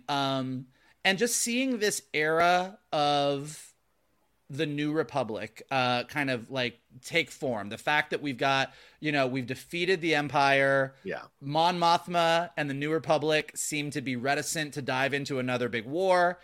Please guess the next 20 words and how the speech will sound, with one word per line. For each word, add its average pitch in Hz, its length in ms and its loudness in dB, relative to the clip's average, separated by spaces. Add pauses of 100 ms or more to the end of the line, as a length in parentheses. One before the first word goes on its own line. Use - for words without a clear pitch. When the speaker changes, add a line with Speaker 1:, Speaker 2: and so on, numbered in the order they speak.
(140)
Speaker 1:
Hera 139 280 2
Syndulla 139 540 0
is 127 160 -2
like, 117 220 -2
"Guys, 156 720 6 (320)
some 131 100 -8
shit's - 340 -2
going 110 340 -4
down." 180 640 2 (400)
Um, 139 800 2
it 160 140 -2
just, - 260 -4
it 170 140 -4
looks 214 260 -2
like 233 140 -2
it's - 120 -8
firing 147 460 2
on 131 80 -2
all 117 120 -2
cylinders. 92 600 -10